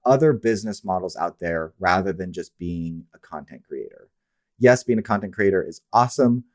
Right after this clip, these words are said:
Yes, you can make money with that, doing Patreon or sponsorships or doing streaming and getting donations and stuff like that. But being a content creator where the product you're creating is content, I think is a really,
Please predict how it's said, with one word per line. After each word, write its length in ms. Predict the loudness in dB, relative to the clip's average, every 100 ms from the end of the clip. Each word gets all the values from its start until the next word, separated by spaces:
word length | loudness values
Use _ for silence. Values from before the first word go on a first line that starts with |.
| _ _ _
Yes, 260 | 0 0 -2
you 80 |
can 140 | -4 -4
make 160 | -2
money 300 | 2 2 4
with 140 | 0 2
that, 360 | 2 4 0 _ _
doing 300 | -6 -4 -4
Patreon 720 | -4 -2 0 2 4 4 0
or 80 | -4
sponsorships 1000 | -2 2 2 0 -2 2 2 0 -8 -10
or 520 | -4 -2 0 -2 -4 -8
doing 180 | -8 -8
streaming 640 | -10 -4 2 4 6 4
and 100 | 0
getting 240 | 0 -4 -4
donations 640 | -4 -2 -2 -2 -6 -6
and 80 | -12
stuff 220 | -14 -10
like 180 | -10 -6
that. 340 | -4 -4 -8 _ _ _ _ _ _ _ _
But 280 | 4 4 4 _ _ _ 0
being 340 | 2 2 0
a 60 | -4
content 400 | -2 -2 -2 -4
creator 340 | 0 2 2
where 220 | -2 -4
the 100 | -4
product 400 | -4 2 2 2
you're 100 | -4 -6
creating 500 | 0 2 2 -2 -6
is 240 | -4 -4 -4
content, 800 | -4 0 0 -4 -8 -8 -12 -18 _ _ _ _ _
I 100 | -4
think 180 | 0 -2
is 100 | -4
a 80 | -8
really, 840 | -8 -2 6 8 8 6 4